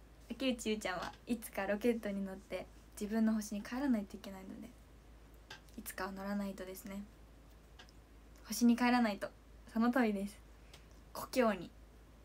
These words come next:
<laughs> 今日の六話も楽しみですね。あ、ルミさん、ありがとうございます。今日の六話は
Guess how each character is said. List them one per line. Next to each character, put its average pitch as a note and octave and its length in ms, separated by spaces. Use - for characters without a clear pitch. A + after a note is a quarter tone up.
<laughs> - 0
今 A#3+ 120
日 A#3 40
の G#3+ 120
六 G#3+ 220
話 A3+ 100
も G3+ 220
楽 A#3+ 220
し B3+ 120
み A#3+ 140
で A3 80
す - 140
ね。 A3 160
あ、 G4 160
ル F#4 240
ミ G#4+ 80
さ D#4+ 220
ん、 - 80
あ A#3+ 60
り A#3+ 100
が A#3 120
と A3 140
う - 40
ご G#3+ 80
ざ - 160
い - 60
ま - 160
す。 - 60
今 D4+ 120
日 B3+ 60
の A3 100
六 A3 280
話 A3 120
は A#3 400